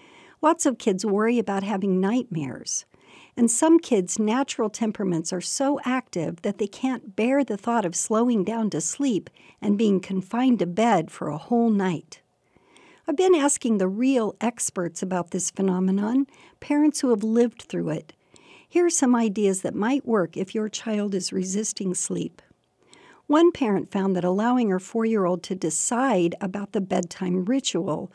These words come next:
makes him more empowered and less rebellious. At supper, she asks what pajamas he'd like to wear and what book he'd like to read. Later, when they put his plan into place, he's far less likely to fuss.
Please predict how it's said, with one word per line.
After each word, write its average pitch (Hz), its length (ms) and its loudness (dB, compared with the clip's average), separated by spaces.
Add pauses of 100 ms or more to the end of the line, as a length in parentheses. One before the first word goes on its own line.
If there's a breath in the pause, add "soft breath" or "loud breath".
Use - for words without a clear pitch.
(280 loud breath)
makes 226 340 0
him 214 220 2
more 220 300 2
empowered 208 580 0
and 175 300 -4
less 202 320 -4
rebellious. 160 720 -6 (600 loud breath)
At 233 160 -2
supper, 214 480 0
she 220 260 -4
asks - 400 -4
what - 200 -4
pajamas 240 540 4
he'd 170 140 -4
like 165 200 -4
to 196 100 -6
wear 175 320 -2
and 226 220 -4
what 247 220 -4
book 311 220 0
he'd 233 160 -4
like 170 220 -4
to - 100 -10
read. - 380 -8 (540 loud breath)
Later, 254 360 4
when 190 200 -2
they 175 100 0
put 311 240 -4
his 311 160 0
plan 202 340 -2
into 180 200 0
place, 185 580 -2 (240 soft breath)
he's - 260 -6
far 226 300 2
less 240 320 0
likely 190 340 -2
to 185 80 0
fuss. - 540 -6